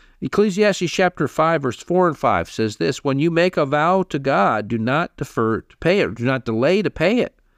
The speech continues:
for he has no pleasure in fools. Pay what you have vowed. Better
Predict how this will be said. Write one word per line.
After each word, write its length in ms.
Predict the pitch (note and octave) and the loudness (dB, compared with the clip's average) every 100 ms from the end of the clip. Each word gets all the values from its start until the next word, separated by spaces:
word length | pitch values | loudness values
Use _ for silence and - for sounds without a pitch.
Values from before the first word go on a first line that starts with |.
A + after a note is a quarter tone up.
| _ _ _ | _ _ _
for 100 | C3+ | -2
he 100 | F3+ | 2
has 200 | A3+ F3+ | 0 0
no 120 | A#3 | -2
pleasure 420 | A3 A3 B3 G3 | -2 0 2 2
in 80 | D#3+ | -4
fools. 640 | C3 F3+ A#3+ C3+ C#3+ - - _ _ _ | -2 -2 -2 -2 -6 -8 -20 _ _ _
Pay 200 | - E3 | -2 -2
what 160 | A3+ C4+ | 0 0
you 180 | A#3+ C4 | 0 -2
have 100 | A#3+ | 2
vowed. 440 | B3 C4+ G#3 - _ _ _ - | 2 4 2 -2 _ _ _ 0
Better 380 | F3 B3 B3 | 2 2 -2